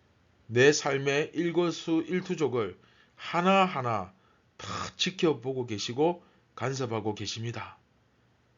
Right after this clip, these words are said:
우연이란 결코 없습니다. 모든 일어나는 일들 가운데서 말씀 속에서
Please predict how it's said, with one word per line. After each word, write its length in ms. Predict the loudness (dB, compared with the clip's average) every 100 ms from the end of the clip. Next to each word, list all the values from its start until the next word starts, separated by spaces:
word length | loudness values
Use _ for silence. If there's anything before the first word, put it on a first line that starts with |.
| -10
우연이란 500 | -2 0 2 0 0
결코 320 | 0 2 2
없습니다. 680 | 0 -2 -4 -6 -8 -10 -16 _ _ _ _ _
모든 400 | -2 2 4 2
일어나는 440 | 0 2 2 0 -4
일들 380 | -4 -2 -2 -2
가운데서 680 | -4 -4 -4 -4 -6 -8 -10 _ _ _ _ _ -6
말씀 500 | -2 -2 -2 -4 -2
속에서 560 | -2 0 2 2 0